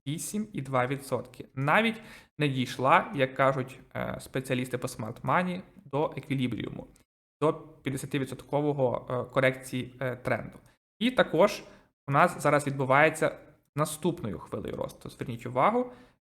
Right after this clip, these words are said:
що ось хвиля росту від вересня, ставимо її на максимум, так, і бачимо, що знову ціна відкоригувалася тільки на п'ятдесят, на,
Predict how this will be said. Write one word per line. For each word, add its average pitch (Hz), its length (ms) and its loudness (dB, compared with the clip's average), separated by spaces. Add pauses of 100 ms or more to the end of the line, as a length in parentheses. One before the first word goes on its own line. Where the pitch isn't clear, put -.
що 123 180 -2 (220)
ось - 260 -10
хвиля 127 300 -2
росту 131 280 0
від - 260 -12 (520)
вересня, 127 580 0 (220)
ставимо 131 440 0
її 123 220 -4
на 127 120 0
максимум, 160 680 -2 (560)
так, 185 340 2
і 202 120 -2
бачимо, 180 520 4
що 139 300 0
знову 143 600 0 (380)
ціна 139 460 6 (680)
відкоригувалася 147 720 0
тільки 190 560 -4
на 143 260 2
п'ятдесят, 139 680 -4
на, 123 380 -2